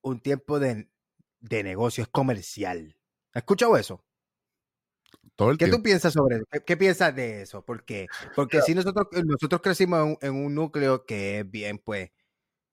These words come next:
Speaker 1: puedes decir, religioso, espiritual o todo demás, que siguen la Navidad por las razones que son, pero hay otra gente que saben que es que es el tiempo comercial. ¿Qué tú piensas? Dame tus dos centavos de eso.
Speaker 2: Mira, ho-, honestamente,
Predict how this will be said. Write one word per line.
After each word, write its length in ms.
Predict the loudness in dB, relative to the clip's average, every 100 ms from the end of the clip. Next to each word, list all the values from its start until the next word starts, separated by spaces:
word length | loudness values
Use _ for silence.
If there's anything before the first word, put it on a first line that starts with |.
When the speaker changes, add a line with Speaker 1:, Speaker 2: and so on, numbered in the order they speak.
| _ _ _ -10
Speaker 1:
puedes 180 | -8 -6
decir, 480 | -6 -6 -6 -8
religioso, 920 | -10 -12 -10 -4 -2 -2 -2 -4 -4 -6
espiritual 840 | -10 -18 -20 -16 -10 -6 -4 -4
o 80 | -4
todo 160 | -6 -4
demás, 280 | -4 -4 -6
que 320 | -8 -8 -10 -16
siguen 360 | -4 0 2 2
la 120 | 2
Navidad 420 | 2 2 2 2
por 160 | 2 -2
las 380 | -2 -6 -8 -8
razones 400 | -10 -10 -10 -8
que 160 | -8
son, 260 | -2 -2 -4 _ _ _ _ _ -12
pero 200 | -8 -8
hay 100 | -8
otra 200 | -6 -4
gente 280 | -4 -6
que 300 | -8 -8 -8 -14
saben 520 | -4 2 4 4 -2
que 80 | -6
es 60 |
que 120 | -6
es 40 | -4
el 120 | -4
tiempo 420 | -4 -4 -6 -8
comercial. 640 | -8 -12 -12 -12 -14 -14 _ _ _ -2
¿Qué 120 | 0
tú 200 | 0 0
piensas? 340 | 2 2 0 -6 -4
Dame 300 | 0 2 0 -4 -6
tus 120 | -4
dos 120 | -2
centavos 420 | -2 0 0 0
de 120 | -2
eso. 240 | -8 -16 -20 _ _ _ _ _ -2
Speaker 2:
Mira, 280 | 2 2 0
ho-, 140 | -2 2
honestamente, 880 | 4 4 2 2 2 2 4 4 2